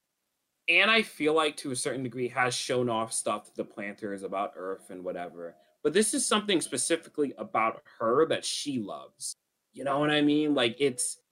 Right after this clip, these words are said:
it's great. You can tell how much passion she has in, in showing off her own culture. And, like, I don't know. It, I always really like that Anne has this part of herself that she, like,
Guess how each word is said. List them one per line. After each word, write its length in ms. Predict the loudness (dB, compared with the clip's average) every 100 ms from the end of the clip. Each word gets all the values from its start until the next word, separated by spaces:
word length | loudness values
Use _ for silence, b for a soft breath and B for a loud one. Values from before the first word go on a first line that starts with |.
| _ _ 0
it's 180 | 0
great. 320 | 2 4 6 4
You 80 |
can 120 | -2 0
tell 180 | 2 2
how 140 | 2
much 180 | 2 -2
passion 460 | -2 -2 -2 -6
she 140 | -12 -10
has 280 | -4 -4 -4
in, 100 | -8
in 100 | -10
showing 360 | -4 -2 0 -2
off 180 | -2
her 100 | -4
own 200 | -2 -2
culture. 480 | -2 -4 -8 -8 -8
And, 180 | -8 -10
like, 240 | -12 -14 -18 _ _ _ _
I 60 | -10
don't 120 | -8
know. 260 | -8 -8 -4
It, 200 | -2 -4 _ _ _ _ _
I 40 | 8
always 340 | 10 8 6
really 220 | 6 6
like 340 | 4 0 -2 -4
that 200 | -4 -4
Anne 200 | -6 -6
has 240 | -4 -4
this 160 | -6 -8
part 300 | -8 -4 -4
of 80 | -4
herself 480 | -4 -4 -4 -8 -8
that 160 | -8
she, 240 | -8 -8 -8
like, 300 | -6 -8